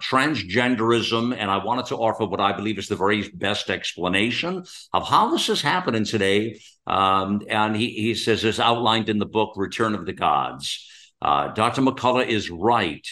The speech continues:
There is not a red versus blue or right versus left issue. It's a right versus wrong issue. It is spiritual. Our nation's spiritual health is the worst it has ever been. And we've been in, we've invited demonic forces into every facet of our nation.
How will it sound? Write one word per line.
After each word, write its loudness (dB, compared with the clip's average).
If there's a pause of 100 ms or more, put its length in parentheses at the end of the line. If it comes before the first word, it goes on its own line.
(280)
There 6
is -2
not 4
a 2
red 2
versus 0
blue 4
or 0
right 0
versus -2
left 0
issue. 4
It's -4
a 2
right 0
versus 0
wrong 2
issue. -4
It 2
is 2
spiritual. 0 (360)
Our 0
nation's 2
spiritual 0
health -2
is -2
the -4
worst 2
it -2
has -2
ever 2
been. 0
And -8
we've -8
been -2
in, -8
we've -4
invited 0 (260)
demonic 2
forces 0
into -2
every 0
facet -2
of 0
our 2
nation. -4